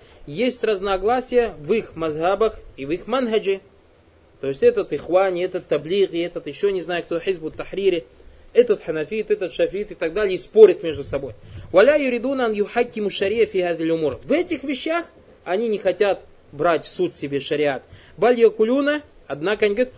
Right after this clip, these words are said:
«Утрукун нас аля ма гум алей». Оставьте людей, на чем они. «Ля татарраду ли акадихим», не затрагивайте их убеждения. «Ля татарраду ли мусталахатихим», не трогайте их использование, то есть тех или иных терминов. «Ля татарраду ли манха-, манахиджим», оставьте их манхаджи.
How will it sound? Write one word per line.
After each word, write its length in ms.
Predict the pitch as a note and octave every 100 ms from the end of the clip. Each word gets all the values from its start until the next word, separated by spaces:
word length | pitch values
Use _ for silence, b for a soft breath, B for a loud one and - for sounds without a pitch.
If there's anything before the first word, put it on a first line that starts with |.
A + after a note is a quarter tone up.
| b
«Утрукун 480 | C#4+ D4 B3 A#3+ A3
нас 240 | A#3 A3+
аля 220 | F#3+ F3+ F3+
ма 140 | F3+
гум 160 | E3 E3
алей». 240 | D#3 C3+
Оставьте 500 | G3 - D#4 C#4+ B3+
людей, 300 | G#3 F#3+ G3+
на 140 | E3
чем 260 | D#3 F#3+ E3
они. 260 | D3 C#3 B2 - b b b
«Ля 200 | E3 G3+
татарраду 560 | B3+ B3+ B3+ B3 G#3+ G#3
ли 80 |
акадихим», 640 | G3+ F#3+ A3 F#3+ D#3 D3+ D#3
не 100 | A#3+
затрагивайте 800 | B3+ B3 C4+ D4 B3+ A#3+ A3+ G#3+
их 140 | F3+
убеждения. 600 | G#3 F3+ C#3+ F#3 E3+ C3+ - B B
«Ля 180 | A3 C#4+
татарраду 540 | C4 C4 C4 B3 A3
ли 100 | G#3+
мусталахатихим», 840 | G3+ F#3+ G3 G3 G#3+ G3+ E3+ D#3
не 120 | F3+
трогайте 520 | A3 D4 D#4 C4+ - A#3
их 140 | -
использование, 580 | G#3 - G#3+ F#3+ F3+ E3+
то 120 | E3+
есть 160 | D#3+ -
тех 180 | F#3+
или 140 | E3+ D#3+
иных 180 | E3 E3+
терминов. 380 | F3+ E3 C#3+ B B B
«Ля 200 | G3 C#4
татарраду 500 | C#4 C4+ C4+ B3 A3
ли 100 | G#3+
манха-, 320 | G3+ G3 G3
манахиджим», 640 | E3+ F#3+ G#3 F#3+ D#3+ D#3 C#3+
оставьте 540 | E3+ - C#4 - B3
их 100 | G#3
манхаджи. 540 | G#3 A3 F#3+ D#3 C3+